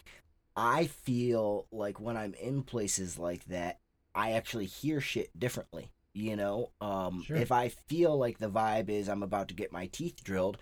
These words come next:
Speaker 1: then kinda everything that comes out of the speakers makes me feel like I'm about to get my fucking teeth drilled,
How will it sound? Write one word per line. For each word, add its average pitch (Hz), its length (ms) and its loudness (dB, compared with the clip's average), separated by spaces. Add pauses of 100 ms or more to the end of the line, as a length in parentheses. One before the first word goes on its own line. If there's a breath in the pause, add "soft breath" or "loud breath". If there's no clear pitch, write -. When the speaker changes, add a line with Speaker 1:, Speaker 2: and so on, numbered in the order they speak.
(320 loud breath)
Speaker 1:
then 110 300 -2
kinda 143 260 4
everything 127 300 2
that 123 100 0
comes 131 180 4
out 131 140 6
of 113 80 -2
the 107 60 -2
speakers 139 420 0
makes 117 180 -2
me 117 60 2
feel 117 180 4
like 123 140 4
I'm 123 100 2
about 123 200 0
to 123 40 -4
get 131 80 2
my 127 100 -2
fucking 151 360 2
teeth - 260 2
drilled, 170 280 2